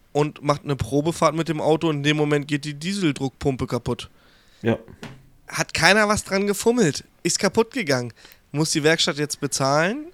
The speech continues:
Speaker 1: oder muss sie nicht bezahlen? Vermutlich eher nicht, weil das wahrscheinlich ein, also nicht mal ein Folgefehler, sondern ein neuer Fehler dann ist.
Speaker 2: Genau.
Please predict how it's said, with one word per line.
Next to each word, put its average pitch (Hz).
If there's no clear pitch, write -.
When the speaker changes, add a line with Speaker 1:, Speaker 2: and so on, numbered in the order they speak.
Speaker 1:
oder 180
muss 202
sie 220
nicht 247
bezahlen? 120
Vermutlich 156
eher 165
nicht, 202
weil 135
das 139
wahrscheinlich 135
ein, 160
also 127
nicht 139
mal 139
ein 120
Folgefehler, 139
sondern 123
ein 135
neuer 202
Fehler 107
dann 98
ist. -
Speaker 2:
Genau. 101